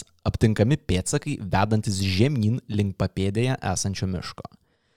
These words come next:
Maždaug kilometrą tęsiasi devynių žmonių pėdsakai ir išdėstymas rodo, kad grupė nebėgo, o ėjo ramiai.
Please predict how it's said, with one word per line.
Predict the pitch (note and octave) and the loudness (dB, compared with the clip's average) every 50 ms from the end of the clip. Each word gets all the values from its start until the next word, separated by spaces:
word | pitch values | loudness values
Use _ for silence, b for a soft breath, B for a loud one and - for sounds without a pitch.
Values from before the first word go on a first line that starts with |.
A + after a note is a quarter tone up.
| _ _ _ _ - | _ _ _ _ 4
Maždaug | G#2 A2 A2 G#2 F3 G#3+ G#3 | 6 6 8 8 6 6 6
kilometrą | - G#3+ F#3 A#2 G2+ G2+ - - - D3 - | 4 4 4 6 4 4 2 4 2 2 4
tęsiasi | - G2 A2 - - C#3 - C3 | 4 2 2 2 0 -2 -2 0
devynių | A2 G#2 G#2 F#2+ G2+ G2+ A#2 C#3+ D3 | 4 4 4 4 4 4 4 4 4
žmonių | C3 C3 B2+ C3 C3 - | 4 4 4 2 2 2
pėdsakai | - G2 F#2 - - - - - - - - | 2 0 0 -2 -6 -10 -10 -12 -14 -14 -12
ir | - - G#2 F#2+ | -6 -6 -6 -4
išdėstymas | - G2+ F#2 F2+ F#2 F#2+ F#2 F2+ - - F#2 F#2 F2+ - - | -2 -2 0 0 0 0 0 -2 -2 -4 -2 -2 -2 0 4
rodo, | C3 D3+ F3 F3+ E3 | 4 4 4 4 2
kad | - D3+ A#2+ | 0 0 2
grupė | A2+ A#2+ C3 - G#2+ G2 - | 4 4 4 4 2 0 0
nebėgo, | G2+ F#2+ F#2+ F#2+ A#2 D#3+ D#3+ B2 G2+ F#2+ F#2+ G2+ A#2+ D#3 G3 G3+ - _ _ _ _ - | -2 -2 0 2 2 2 2 2 2 2 2 2 0 -2 -2 -4 -8 _ _ _ _ -4
o | A#3 A3 | 0 2
ėjo | F#3 C3+ G#2+ F#2 A2 | 4 6 6 6 6
ramiai. | G2 F2+ F2 E2 - - | 4 2 0 -2 -8 -12